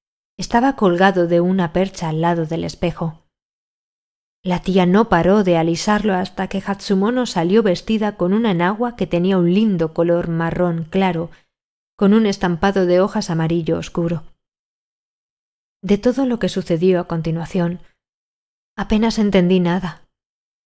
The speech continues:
pues el ritual de vestirse el kimono es confuso para quienes no están acostumbrados.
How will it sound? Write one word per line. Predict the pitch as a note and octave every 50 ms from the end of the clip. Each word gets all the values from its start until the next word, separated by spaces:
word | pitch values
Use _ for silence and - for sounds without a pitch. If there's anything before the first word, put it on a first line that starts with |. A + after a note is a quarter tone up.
| _ _ _ _ _
pues | - A3+ G#3+ -
el | A3+ G#3 G3+
ritual | - A3 G3+ - G#3 F#3+ G#3 C#4 D#4
de | D#4+ D4
vestirse | G3+ E3+ D#3+ - - G3 G3+ G3 - F#3+
el | E3 E3
kimono | - F3+ F3 F#3 G3 G3 G3
es | G#3+ -
confuso | - - E3+ D#3+ D#3+ - - A#3+ D4 - - E3+ E3+
para | F3 E3+ E3+ E3 -
quienes | F#3+ F3+ F3+ F3+ F3 -
no | F3+ F3+ F#3
están | F#3 - - F3+ F3
acostumbrados. | F3 E3+ - E3+ F3 - F#3 E3+ E3+ E3 E3 E3 E3+ E3 D#3 - - -